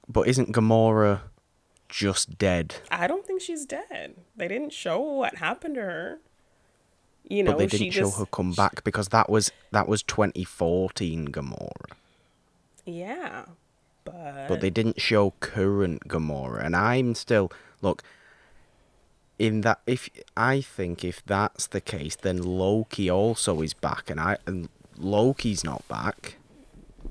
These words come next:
Speaker 1: The people that actually were dead, the non-dusty deaths, I believe, are permanent.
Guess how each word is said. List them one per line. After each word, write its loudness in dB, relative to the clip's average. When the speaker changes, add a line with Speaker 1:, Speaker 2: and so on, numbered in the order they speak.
Speaker 1:
The -6
people 2
that 4
actually 2
were 2
dead, 0
the 2
non-dusty 2
deaths, -4
I 6
believe, -8
are -2
permanent. -2